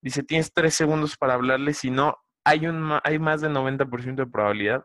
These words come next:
de que no le vayas a hablar. Si no lo hiciste los primeros tres segundos, lo más probable es que no hables con esa chica. Decía que él, cada idea de negocio que tiene, le, se da un lapso de dos semanas para, para lanzarla, para,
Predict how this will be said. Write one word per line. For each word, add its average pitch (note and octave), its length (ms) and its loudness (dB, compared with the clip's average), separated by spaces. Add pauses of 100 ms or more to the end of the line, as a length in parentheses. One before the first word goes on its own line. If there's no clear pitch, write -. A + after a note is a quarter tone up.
de B2 140 -6
que - 140 -8
no A2+ 180 0
le A#2 160 2
vayas G#2+ 300 -2
a - 20 -14
hablar. F2 220 -8 (540)
Si - 120 -6
no F3 120 4
lo F#3+ 100 6
hiciste F#3+ 280 0
los E3+ 160 0
primeros D3 440 0
tres F3+ 260 4
segundos, F3+ 680 -2 (340)
lo B2 80 -4
más C3+ 160 0
probable C#3 380 0
es D3+ 60 -14
que C3 120 -2
no B2+ 340 -2
hables B2 460 -4
con G#2+ 240 -6
esa A#2+ 220 -6 (100)
chica. - 380 -8 (640)
Decía C#3+ 300 0
que D#3 120 0
él, C#3+ 140 0
cada D3+ 240 4
idea C#3 300 2
de C#3 120 2
negocio B2 480 0
que C#3 100 -4
tiene, C3 440 -2 (440)
le, A#2 280 2
se C3 160 2
da C3+ 160 2
un D3 140 -2
lapso C#3 340 0
de B2 100 4
dos B2 200 0
semanas D3+ 440 -2 (100)
para, A2 320 0 (120)
para A2+ 160 2
lanzarla, A2+ 560 -2
para, A2 280 -2